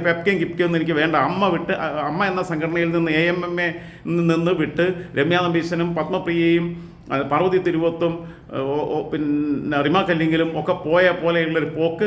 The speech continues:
ഫെപ്കയ്ക്കകത്ത് ആദ്യ വെടി പൊട്ടിയിരിക്കുന്നു. ഇനി കൂടുതൽ രാജികൾ ഉണ്ടാവുമെന്ന് തന്നെയാണ് അറിയാൻ പറ്റുന്നത്. എന്തായിരുന്നാലും മലയാള സിനിമാ രംഗത്ത് ഒരു വലിയ അട്ടിമറിയാണ് നടക്കുന്നത്,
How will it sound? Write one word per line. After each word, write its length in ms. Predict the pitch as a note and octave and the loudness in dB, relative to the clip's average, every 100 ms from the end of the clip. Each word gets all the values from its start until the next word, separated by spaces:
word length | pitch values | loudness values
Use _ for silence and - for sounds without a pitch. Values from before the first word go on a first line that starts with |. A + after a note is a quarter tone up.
| G#3 | 0
ഫെപ്കയ്ക്കകത്ത് 640 | E3 E3 F3 F3 D3+ C3+ F3+ D3 | -2 -2 -2 -2 -4 -4 -2 0
ആദ്യ 280 | D#3 C3 F3 E3+ | 0 2 2 2
വെടി 140 | E3 E3+ | 0 -2
പൊട്ടിയിരിക്കുന്നു. 500 | E3+ F#3 F3 G3 A3 - - - - D#3 | -2 0 0 -2 -4 -8 -16 -12 0 4
ഇനി 140 | F3 F3 - - - - | 4 2 -6 -14 -20 -6
കൂടുതൽ 280 | D3+ F#3 F#3 E3 | 0 2 2 2
രാജികൾ 360 | E3+ E3 F3+ E3+ | 2 2 2 2
ഉണ്ടാവുമെന്ന് 400 | D3+ F3 E3 E3 | 4 4 4 2
തന്നെയാണ് 220 | E3 D#3+ D3+ | 0 0 0
അറിയാൻ 180 | D#3 E3 | 0 0
പറ്റുന്നത്. 280 | D#3 E3+ E3+ | -2 -2 2
എന്തായിരുന്നാലും 480 | F3 E3 D#3 B2+ G#2 - - | 2 2 2 -2 -4 -10 -2
മലയാള 360 | D3 F3 F3+ F3+ F3 | 2 4 4 2 0
സിനിമാ 220 | D#3 D#3+ E3 E3 | -2 0 0 2
രംഗത്ത് 440 | D#3+ D#3+ D#3+ F#3+ B3 - - - - - | 0 -2 -2 0 0 -4 -14 -20 -6 2
ഒരു 100 | E3 D#3+ | 2 4
വലിയ 240 | E3 G#3 F#3+ B2 | 2 4 2 2
അട്ടിമറിയാണ് 460 | - G3 F#3 E3+ E3+ | 0 2 2 2 0
നടക്കുന്നത്, 360 | D3+ D#3 D#3+ | -2 -2 -4